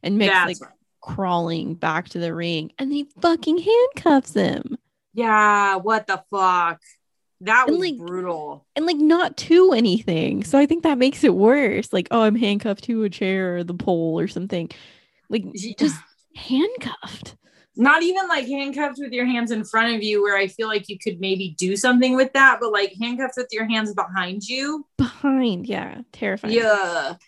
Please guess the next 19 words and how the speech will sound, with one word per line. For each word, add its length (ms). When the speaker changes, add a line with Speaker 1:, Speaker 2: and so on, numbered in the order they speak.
Speaker 2:
My 180
claustrophobia 800
would 140
kick 220
in 100
immediately. 1500
<laughs> 140
Speaker 1:
Mm-hmm. 800
Speaker 2:
That 140
would 120
not 220
be 120
a 40
good 160
time. 400
Speaker 1:
Um, 680
I 160
also 340
said, 460